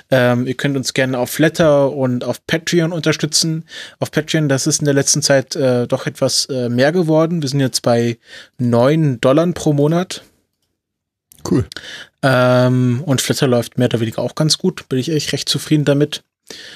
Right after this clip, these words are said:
Speaker 1: Ähm, sonst könnt ihr gerne immer unseren Amazon Referral, Amazon Affiliate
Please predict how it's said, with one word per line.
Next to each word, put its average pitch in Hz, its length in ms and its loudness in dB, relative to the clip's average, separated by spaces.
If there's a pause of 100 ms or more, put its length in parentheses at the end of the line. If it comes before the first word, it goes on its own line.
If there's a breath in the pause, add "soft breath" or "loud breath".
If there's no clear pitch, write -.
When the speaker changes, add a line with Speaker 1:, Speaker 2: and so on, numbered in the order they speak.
(220 loud breath)
Speaker 1:
Ähm, 131 360 2
sonst 131 320 2
könnt 131 220 -2
ihr 131 180 4
gerne 131 300 0
immer 127 220 0
unseren 127 300 -4
Amazon 123 720 -2
Referral, 139 680 2
Amazon 131 440 0
Affiliate 160 640 2